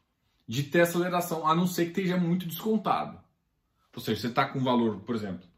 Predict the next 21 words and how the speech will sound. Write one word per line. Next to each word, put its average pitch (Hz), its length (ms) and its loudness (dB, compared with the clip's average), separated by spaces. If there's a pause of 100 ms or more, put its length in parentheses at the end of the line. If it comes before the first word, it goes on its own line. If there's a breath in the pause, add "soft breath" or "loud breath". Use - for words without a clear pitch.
(460)
quando 139 120 -4
a 143 40 -2
gente 147 100 -6
teve 120 180 2
a - 100 -2
queda, 117 560 0 (720)
ele 120 180 4
voltar 151 480 2
pra 190 100 -4
um, 160 60 0
um 127 220 0
número 120 280 4
muito 117 240 0
rápido, - 400 -2 (180 loud breath)
ele 104 100 -8
voltar 110 300 0
pra 151 100 -8
padrões 101 760 -4 (200)
de 117 60 -16
cima, 160 400 -2 (140)
é, 85 240 -14